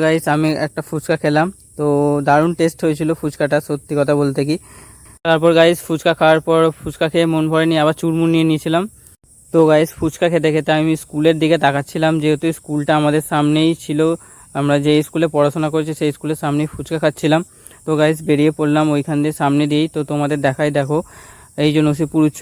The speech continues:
বিদ্যালয়, এই স্কুলেই আমরা ছোটো থেকে পড়াশোনা করে বড় হয়েছি। তো গাইস এই স্কুলের সামনে দিয়ে যখন যাচ্ছিলাম তখন স্কুলে থাকাকালীন সময়ের কথা মনে পড়ে যাচ্ছিলো, যেহেতু অনেক মজা করে এই দিনগুলো কাটিয়েছি স্কুলের সময়ের দিনগুলো। তো তারপরে গাইস আমরা চলে এসেছিলাম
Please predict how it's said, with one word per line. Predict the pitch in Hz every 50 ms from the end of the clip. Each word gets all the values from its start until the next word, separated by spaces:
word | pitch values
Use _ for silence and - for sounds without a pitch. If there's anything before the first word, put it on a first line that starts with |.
| 165 156
বিদ্যালয়, | 151 139 156 147 156 156 160
এই | 151 156 -
স্কুলেই | - - 156 156 165 165 151
আমরা | 151 160 156 -
ছোটো | 156 139 143 135
থেকে | 151 147 151 -
পড়াশোনা | - 135 135 131 131 147 147 143 143
করে | 151 151 139 139
বড় | 135 139 147 156
হয়েছি। | 156 151 - - 170 190 - - _ - - - - - _ _ _ _ _ _ _ _ _ _ _ _ - -
তো | 165 165 160
গাইস | 165 165 170 170 170
এই | 165 -
স্কুলের | - - 160 165 175 170 -
সামনে | 170 160 165 165 165
দিয়ে | 165 165 165
যখন | 160 151 175 170 160
যাচ্ছিলাম | 156 147 - - - 165 165 165 156 165
তখন | 147 - 160 165 170 156 -
স্কুলে | - - 156 160 170 170 -
থাকাকালীন | 160 151 151 147 151 156 160 170 170 - -
সময়ের | 156 156 156 160 160 -
কথা | 151 147 - 165 165 160 160 156
মনে | 156 160 156 -
পড়ে | 160 156 156 156
যাচ্ছিলো, | 151 - - - 156 156 160 156
যেহেতু | 156 151 151 147 160 156 151
অনেক | 151 160 165 165 160
মজা | 151 147 143 156 -
করে | 160 156 156 160
এই | 156 156
দিনগুলো | 151 156 151 156 156 160 151
কাটিয়েছি | 151 147 139 151 151 143 156 160 170 165 -
স্কুলের | - - 151 156 156 - -
সময়ের | 151 147 147 151 151 147
দিনগুলো। | 156 151 147 147 151 151 156 165 - - _ _ _ - - - _ _ _ - - -
তো | 175 165 156
তারপরে | 175 170 165 175 180 180 170
গাইস | 170 170 175 175 165
আমরা | 170 175 170 - 170
চলে | 160 165 170 170
এসেছিলাম | 165 - - 175 165 170 170